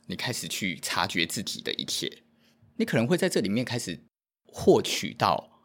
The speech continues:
很多不一样的事件跟声音。一个是你就会开始理解一件事情是，哦，因为他的个性，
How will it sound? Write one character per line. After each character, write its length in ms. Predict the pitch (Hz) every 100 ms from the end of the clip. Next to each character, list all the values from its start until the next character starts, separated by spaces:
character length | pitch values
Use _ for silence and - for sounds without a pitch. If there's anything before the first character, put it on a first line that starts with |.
| _ _
很 280 | - 123 82
多 120 | 123
不 200 | 113 107
一 40 | 82
样 180 | 82
的 120 | 73 73 - _ _
事 340 | - - - -
件 380 | - 101 - - -
跟 140 | 85
声 340 | 92 - 82 80
音。 200 | 73 82 _ _ _ _
一 80 | -
个 140 | 139 98
是 360 | - 104 - - _ _ _
你 120 | -
就 120 | 92 120
会 80 |
开 140 | 127 123
始 240 | - 85
理 180 | 67 90
解 180 | - 73
一 80 | 73
件 180 | 87
事 140 | 90 92
情 200 | - -
是， 220 | - - _ _ _ _ -
哦， 540 | 95 117 101 73 - _ _ _ _ -
因 220 | 135 151
为 240 | 151 117 104
他 540 | - 120 120 117 139 _ _ _ _ _ -
的 340 | 87 101 - - _ _ -
个 180 | - 80
性， 400 | - 104 -